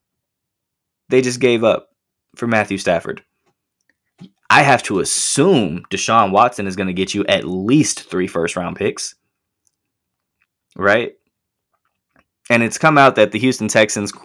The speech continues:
alleged asking price is two first rounders, two second rounders, and two defensive players. I don't think you're going to get all of that, but do I think you can get two first rounders, a second rounder, and a defensive player? Absolutely.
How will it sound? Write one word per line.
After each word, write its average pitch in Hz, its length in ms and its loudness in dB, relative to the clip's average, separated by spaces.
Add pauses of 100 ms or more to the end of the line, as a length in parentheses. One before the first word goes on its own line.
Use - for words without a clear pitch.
(540)
alleged 104 580 0
asking 101 400 -2
price 92 260 -2
is 92 120 -10
two 113 160 -4
first 104 280 0
rounders, 98 400 -2
two 104 160 -6
second 101 300 -2
rounders, 92 320 -2
and 92 100 -8
two 95 140 -6
defensive 107 360 -10
players. 62 360 -8 (400)
I 127 80 6
don't 127 160 2
think 120 180 -4
you're 113 140 2
going 104 180 0
to 92 100 -10
get 95 220 -2
all 131 240 6
of 90 120 0
that, 87 300 -4 (220)
but 113 260 0
do 107 140 2
I 104 120 6
think 107 260 -4
you 113 100 -2
can 107 160 -4
get 101 220 0
two 117 160 -2
first 101 280 0
rounders, 101 400 0
a 92 60 -6
second 95 300 -2
rounder, 95 280 0
and 95 220 -2
a 95 40 -2
defensive 98 420 -6
player? 117 280 -2
Absolutely. - 720 -6